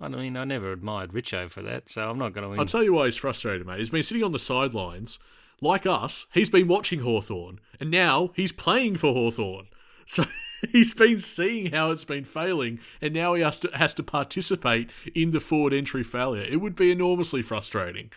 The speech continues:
Speaker 2: I don't mind him having a bit of passion behind it.
Speaker 1: There was one moment where I felt Timmy O'Brien should have gobbled up a mark that was punched away from Tom Jonas off a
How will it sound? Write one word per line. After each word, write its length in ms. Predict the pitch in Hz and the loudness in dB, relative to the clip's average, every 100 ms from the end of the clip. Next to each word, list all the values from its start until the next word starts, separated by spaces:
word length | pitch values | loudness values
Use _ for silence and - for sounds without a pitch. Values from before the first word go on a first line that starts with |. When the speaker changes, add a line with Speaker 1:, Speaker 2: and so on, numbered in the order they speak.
| - - - | -20 -12 2
Speaker 2:
I 100 | 135 | 4
don't 200 | 143 135 | 4 2
mind 260 | 127 127 | 2 2
him 100 | 117 | 2
having 240 | 113 107 101 | 2 0 0
a 40 | |
bit 120 | 104 | -2
of 80 | 98 | -4
passion 340 | - 101 110 98 | -6 -6 -6 -8
behind 320 | 90 92 98 | -8 -8 -10
it. 120 | 107 _ - | -16 _ -2
Speaker 1:
There 100 | 180 | 2
was 240 | 175 160 | 2 0
one 240 | 180 180 147 | -4 -4 -2
moment 380 | 127 120 113 | -2 -2 -6
where 440 | 120 117 113 110 101 _ _ | -6 -4 -4 -6 -10 _ _
I 180 | 127 127 | -2 -2
felt 360 | - 117 101 - _ - | -2 -8 -8 -12 _ -8
Timmy 300 | - 123 107 | -4 -4 -4
O'Brien 480 | 101 92 104 98 92 | -6 -4 -4 -4 -6
should 180 | - 95 | -8 -10
have 220 | 85 - | -10 -4
gobbled 360 | 104 98 95 | -4 -2 -6
up 160 | 90 - | -8 -10
a 40 | |
mark 460 | 92 95 87 - - | -10 -10 -10 -14 -16
that 160 | - - | -16 -14
was 140 | - | -12
punched 320 | - 90 - | -10 -10 -10
away 240 | 98 92 90 | -10 -10 -12
from 380 | - 101 90 _ _ _ - | -12 -14 -14 _ _ _ -12
Tom 300 | - 95 87 | -8 -6 -6
Jonas 540 | 107 101 101 95 - | -6 -6 -6 -8 -10
off 240 | 110 110 113 | -10 -10 -8
a 220 | 104 | -8